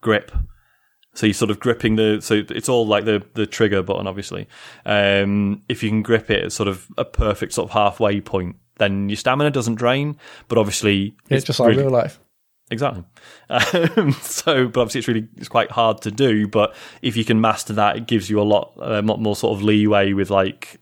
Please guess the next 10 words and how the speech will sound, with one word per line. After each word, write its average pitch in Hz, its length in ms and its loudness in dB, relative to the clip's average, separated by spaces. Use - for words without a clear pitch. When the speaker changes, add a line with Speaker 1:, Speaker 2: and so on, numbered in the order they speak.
Speaker 1:
some 101 320 0
of 92 140 -4
the, 95 380 0
you 107 80 -4
know, 92 140 -2
sort - 160 -6
of 104 80 -6
harder 101 240 4
bits. 98 320 -4
Um, 101 540 2